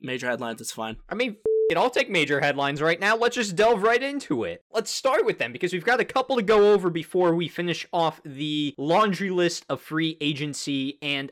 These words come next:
Speaker 2: other transactional moves that have happened over the course of the past two weeks.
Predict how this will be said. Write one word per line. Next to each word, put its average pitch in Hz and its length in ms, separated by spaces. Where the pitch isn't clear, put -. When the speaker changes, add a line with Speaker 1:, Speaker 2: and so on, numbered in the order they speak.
Speaker 2:
other 196 240
transactional 139 800
moves 127 460
that 147 140
have 135 100
happened 143 420
over 147 160
the 135 60
course 139 320
of 120 220
the 104 80
past - 440
two 107 320
weeks. 208 640